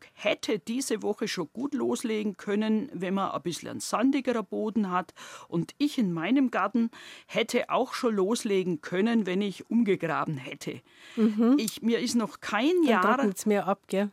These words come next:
Speaker 2: Mhm.
Speaker 1: also mir ist noch kaum ein Jahr aufgefallen, wo der Unterschied zwischen umgegraben, ja, nein, so groß war, äh, wie heuer.
Speaker 2: Mhm. Und im Hochbeet geht's natürlich auch früher
Speaker 1: Genau.
Speaker 2: als jetzt im gewachsenen Boden, weil sich das halt rundum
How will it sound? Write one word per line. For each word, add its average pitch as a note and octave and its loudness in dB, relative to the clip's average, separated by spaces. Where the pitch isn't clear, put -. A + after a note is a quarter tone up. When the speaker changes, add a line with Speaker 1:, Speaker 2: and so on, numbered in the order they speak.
Speaker 2:
Mhm. G3+ 0
Speaker 1:
also A3 2
mir B3 4
ist A#3 0
noch A3+ 2
kaum B3+ 2
ein D4+ 4
Jahr A#3 -2
aufgefallen, A#3 0
wo G#3 2
der F#3+ -4
Unterschied B3 -2
zwischen G3 -4
umgegraben, G3+ 0
ja, E3 -2
nein, D#3+ 0
so A#3+ -4
groß G#3+ -4
war, E3 -2
äh, E3 -4
wie G3 0
heuer. E3+ 0
Speaker 2:
Mhm. F#3 0
Und A#3 8
im A3 6
Hochbeet C#4+ 6
geht's C4 0
natürlich A3 0
auch G3+ 4
früher C#4 4
Speaker 1:
Genau. D4 8
Speaker 2:
als A3 2
jetzt A#3 2
im A3 4
gewachsenen G3+ 2
Boden, A3 2
weil G3 4
sich G#3+ -2
das G#3+ -2
halt G#3 2
rundum E3+ 4